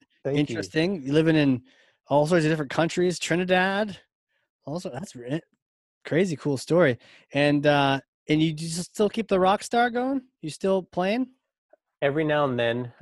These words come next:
Speaker 1: Um, now that, like, my daughter's moved out of the house, so I can actually set up the room. 'Cause before the kids were born, I actually had a room set up with the whole music gear. 'Cause you know how it's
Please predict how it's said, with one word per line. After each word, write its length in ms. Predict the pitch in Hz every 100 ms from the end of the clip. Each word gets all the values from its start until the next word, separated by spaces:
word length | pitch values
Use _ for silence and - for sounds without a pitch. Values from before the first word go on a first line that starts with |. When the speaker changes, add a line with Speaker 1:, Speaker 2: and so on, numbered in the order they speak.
| -
Speaker 1:
Um, 640 | 120 120 117 117 117 117 127
now 220 | 127 135
that, 280 | 147 131 123
like, 200 | 113 110
my 100 | 107
daughter's 400 | 107 117 113 -
moved 140 | 101
out 140 | 101 95
of 60 | 95
the 20 |
house, 240 | 110 104
so 120 | -
I 20 | 110
can 140 | 113
actually 340 | 113 107 127 110
set 220 | - 123
up 80 | 104
the 100 | 110
room. 340 | 107 110 107
'Cause 220 | 101 127 113
before 280 | 127 165
the 80 | 147
kids 160 | 143 127
were 80 | 123
born, 240 | 131 127
I 120 | 110
actually 200 | 117 -
had 80 | 117
a 40 | 110
room 200 | 113 104
set 140 | 110
up 160 | 104 101
with 100 | 104
the 80 | 101
whole 280 | 107 104 - _ _
music 280 | 110 110 113
gear. 200 | 98 98
'Cause 100 | -
you 80 | 117
know 100 | 123
how 80 | 123
it's 160 | 107